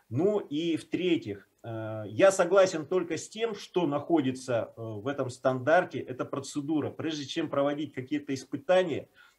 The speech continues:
я должен посмотреть проектную документацию, то есть как запроектировано, с какими условиями, потому что все прекрасно понимают, что проектирование систем или отдельных элементов этих систем, оно должно учитывать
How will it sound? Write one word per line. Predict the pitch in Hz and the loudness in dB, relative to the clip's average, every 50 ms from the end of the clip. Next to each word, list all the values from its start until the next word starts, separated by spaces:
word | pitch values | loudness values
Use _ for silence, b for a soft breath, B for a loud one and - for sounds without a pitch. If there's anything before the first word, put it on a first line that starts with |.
| _ _ - | _ _ -4
я | 110 123 | -2 -2
должен | 123 131 180 202 196 185 175 151 - - _ | 0 2 4 4 4 4 0 -4 -6 -10 _
посмотреть | - 131 - - 135 127 123 - 143 160 170 170 - - - _ _ _ | -6 -6 -4 -4 -4 -4 -4 -2 -2 -2 -2 -2 -4 -10 -18 _ _ _
проектную | - 127 127 143 165 165 - 147 143 127 | -2 0 0 0 -2 -4 -6 -8 -6 -6
документацию, | 139 131 - 131 139 139 139 135 - 143 135 135 - - 107 | -6 -6 -4 -4 -4 -4 -2 2 4 4 4 4 0 -8 -12
то | - - | -10 -10
есть | 120 113 - | -10 -10 -4
как | - 160 165 151 | 0 2 2 2
запроектировано, | 123 139 131 - 135 131 127 127 127 - 139 135 123 107 98 95 92 | 0 -4 -4 -2 -2 -2 -2 -2 -4 -4 -2 -2 -2 -2 -6 -8 -12
с | - | -10
какими | - 127 120 131 165 165 165 160 | -10 -10 -8 -6 -6 -6 -4 -6
условиями, | 151 - 147 135 - - - 131 143 156 151 135 123 113 95 95 | -6 -6 -6 -8 -8 -8 -4 -2 0 2 2 0 -2 -4 -6 -10
потому | 92 - 131 135 143 160 151 | -10 -8 -6 -4 -4 -4 -4
что | - - 151 131 B B B B B B _ _ | 0 0 0 0 B B B B B B _ _
все | - - - 196 196 | -16 -2 0 0 2
прекрасно | 185 175 165 170 165 165 156 - 147 - | 2 -2 2 4 4 4 4 2 -4 -4
понимают, | - 151 147 156 156 160 156 143 117 104 - | -4 -4 -4 -4 -4 -2 -2 -2 -2 -4 -6
что | - - 127 123 | -6 -4 -4 -4
проектирование | 123 - 143 139 139 135 - - 175 165 160 147 135 131 131 123 | -2 0 0 0 0 0 -2 -6 -2 -2 0 0 0 0 -2 -4
систем | - 131 123 - - 185 196 202 202 180 b b b b b b b - | -6 -10 -12 -10 0 2 4 4 4 0 b b b b b b b 2
или | 143 147 151 170 | 4 4 6 6
отдельных | 165 156 151 139 139 160 151 151 139 127 - | 4 4 2 0 0 0 0 0 -2 -2 -2
элементов | 139 139 151 151 147 139 127 110 - 104 - - | -2 0 0 0 0 -2 -2 -4 -6 -8 -8 -10
этих | 101 - 101 - | -12 -12 -14 -16
систем, | - - 120 - - - 131 110 92 87 - | -14 -14 -14 -12 -4 -2 -2 -2 -2 -6 -8
оно | 107 117 135 165 185 | -6 -4 -2 -2 0
должно | 180 175 156 127 156 170 175 160 | 0 0 0 0 -2 -2 -2 -2
учитывать | 135 - - - 175 170 170 156 143 135 135 B | -2 -4 -6 -8 -4 -2 0 2 2 2 0 B